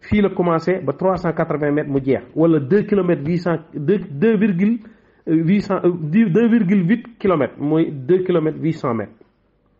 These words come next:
Voilà, deux kilomètres huit cents mètres wala deux virgule huit kilomètres, mooy K M ba ma leen jàngaloon. Moo tax ma gàttal ko bi yoon.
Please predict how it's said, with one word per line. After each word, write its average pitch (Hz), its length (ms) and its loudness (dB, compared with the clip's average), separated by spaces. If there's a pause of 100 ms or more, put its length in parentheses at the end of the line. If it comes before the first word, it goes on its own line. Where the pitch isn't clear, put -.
(340)
Voilà, - 240 -14
deux 131 160 0
kilomètres 131 420 -2
huit 123 140 -2
cents 120 160 -2
mètres 123 180 -4
wala 123 160 0
deux 139 160 2
virgule 123 400 -2
huit 160 180 -4
kilomètres, 120 380 -2 (160)
mooy 113 180 -8
K - 60 -8 (140)
M 117 120 -2
ba 113 80 -4
ma 120 100 -2
leen 127 180 -2
jàngaloon. 113 400 -2 (340)
Moo 123 80 -6
tax 113 160 -6
ma 113 60 -4
gàttal 110 320 -6
ko 110 80 -8
bi 101 120 -6
yoon. 107 120 -2